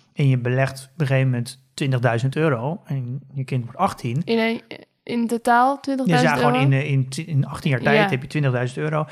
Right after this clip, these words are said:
Speaker 1: Dan kan je die twintigduizend euro niet in één keer
Speaker 2: Nee.
Speaker 1: overgeven naar, naar je kind. Dan moet je, dan kan je of dat in meerdere jaren doen, dus die zesenzestighonderd euro belastingvrij schenken.
Speaker 2: Ja.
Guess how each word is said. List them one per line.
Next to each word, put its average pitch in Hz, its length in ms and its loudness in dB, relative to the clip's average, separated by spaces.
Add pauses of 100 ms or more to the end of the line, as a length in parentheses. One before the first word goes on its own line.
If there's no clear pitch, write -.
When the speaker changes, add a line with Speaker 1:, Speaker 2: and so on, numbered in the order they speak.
Speaker 1:
Dan - 100 -8
kan 156 140 0
je 160 60 -2
die 151 100 -2
twintigduizend 147 540 -2
euro 139 120 4
niet 165 180 2
in 180 160 -2
één 175 260 0
keer 135 400 -2
Speaker 2:
Nee. 202 300 -4 (200)
Speaker 1:
overgeven 135 580 2
naar, 139 140 -2
naar 127 240 0
je 120 120 -6
kind. 131 240 -2
Dan 117 120 0
moet 139 160 2
je, 131 260 -4
dan 131 100 -6
kan 135 160 -2
je 127 140 -4 (640)
of 202 360 2 (460)
dat 127 200 0
in 135 100 2
meerdere 127 280 4
jaren 127 300 0
doen, 175 140 -2
dus 147 160 -4
die 131 100 -6
zesenzestighonderd 131 1000 -2
euro 117 480 -2 (240)
belastingvrij 123 480 -2
schenken. 156 420 -6
Speaker 2:
Ja. 196 280 -2